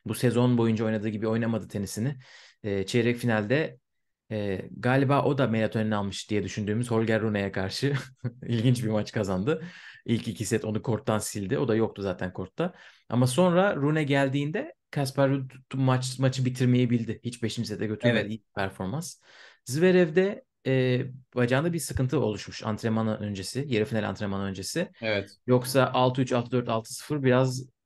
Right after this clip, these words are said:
Speaker 1: Zverev'in bu turnuvaki performansını biraz haklı çıkarmayan bir sonuç, skor diyelim. Ama
Speaker 2: Evet.
Speaker 1: Ruud bunların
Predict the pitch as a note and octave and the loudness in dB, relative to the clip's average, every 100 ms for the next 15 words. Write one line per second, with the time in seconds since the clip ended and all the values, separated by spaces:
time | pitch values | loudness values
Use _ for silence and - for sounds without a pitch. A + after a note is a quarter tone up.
0 | _ B2+ A#2+ D3 C#3+ C#3+ D3 - C#3 C3+ | _ -4 0 2 2 2 -2 -4 -4 0
1 | C#3 C3 B2 B2 C3 B2 A#2 A#2+ A2 A2 | 2 6 4 2 0 0 0 0 -2 -2
2 | B2 D3+ G3 - _ - _ _ _ _ | -2 -2 -2 -6 _ -20 _ _ _ _
3 | _ _ - - C3+ C#3 C#3+ - C3+ C#3 | _ _ -10 0 2 2 2 -2 0 0
4 | C3+ C3+ - C#3+ C3 A#2 A2 F#2 _ _ | 0 -2 2 4 6 4 2 -2 _ _
5 | - A2+ G2+ - A2+ G#2 - - B2+ - | -6 -6 -6 -4 -2 -2 -4 -10 -10 -2
6 | B2+ A2 G#2 G#2+ F3+ - B2+ C3+ C3 A#2 | 2 2 4 2 2 0 2 2 2 -4
7 | G#2 A#2 C#3+ D3 D3 D3+ D3 D#3 D3+ | -6 -2 0 0 2 2 4 2 0